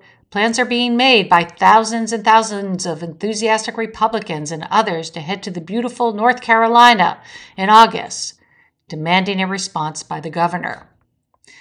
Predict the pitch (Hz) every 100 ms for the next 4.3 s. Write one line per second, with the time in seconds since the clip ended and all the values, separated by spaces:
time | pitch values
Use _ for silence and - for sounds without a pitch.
0 | _ - - 180 196 196 202 196 202 190
1 | 185 180 180 190 190 226 240 226 214 208
2 | 202 190 - 214 214 208 214 208 180 180
3 | - 214 220 190 247 247 - 170 156 151
4 | 170 170